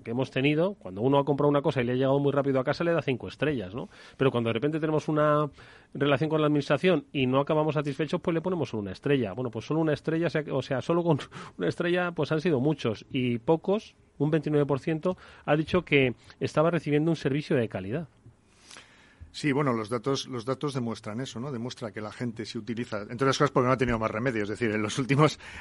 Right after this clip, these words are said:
Speaker 2: en los últimos
Speaker 1: Los
Speaker 2: dos
Speaker 1: no han
Speaker 2: años
Speaker 1: sido voluntarios, exactamente.
Speaker 2: <laughs> o lo hacías digital o no lo hacías, ¿no? Entonces, eh, yo creo que ha sido una de las, eh, de las cosas que se ha hecho. A partir de ahí ha habido complejidad, ¿no? Y llama la atención, pues, cuando luego ves en las, en las estadísticas y en la, y en la encuesta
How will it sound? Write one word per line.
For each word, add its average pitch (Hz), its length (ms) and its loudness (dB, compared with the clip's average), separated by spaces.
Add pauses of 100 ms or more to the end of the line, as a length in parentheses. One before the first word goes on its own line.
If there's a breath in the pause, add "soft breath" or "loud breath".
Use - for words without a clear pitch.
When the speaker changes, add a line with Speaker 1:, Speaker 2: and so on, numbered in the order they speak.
Speaker 2:
en 120 140 4
los 120 180 4
últimos 156 360 8
Speaker 1:
Los 151 100 10
Speaker 2:
dos 156 100 8
Speaker 1:
no 147 80 8
han 156 60 10
Speaker 2:
años 160 100 8
Speaker 1:
sido 160 140 10
voluntarios, 135 640 6
exactamente. 127 540 4
Speaker 2:
<laughs> - 40 -16
o 123 160 2
lo 127 140 6
hacías 165 420 4
digital 165 540 2
o 151 80 6
no 143 140 4
lo 135 120 4
hacías, 120 460 0
¿no? 156 160 -6
Entonces, 120 400 -4
eh, 120 160 0
yo 127 100 0
creo 135 140 0
que 131 240 2 (420 loud breath)
ha 117 100 -4
sido 135 300 0
una 135 180 2
de 123 80 2
las, 113 280 -2
eh, 120 40 -4 (220)
de 120 80 -6
las 113 140 -6
cosas 113 280 -10
que 107 140 -8
se 113 100 -10
ha 117 120 -2
hecho. 127 240 -6 (340 loud breath)
A 117 160 -10
partir 123 320 -2
de 139 100 6
ahí 147 260 8
ha 139 100 -2
habido 127 280 0
complejidad, 117 600 -4
¿no? 139 120 -2
Y 131 80 -4
llama 127 240 -2
la 127 100 0
atención, 131 500 -2
pues, 110 260 -12
cuando 110 460 -12
luego 127 240 -2
ves 139 240 -2
en 127 80 -4
las, 123 240 -6
en 139 180 -10
las 120 160 -8
estadísticas 123 720 -8
y 120 60 -6
en 110 40 -8
la, 113 300 -8
y 123 80 -6
en 117 140 -6
la 117 120 -6
encuesta 117 500 -6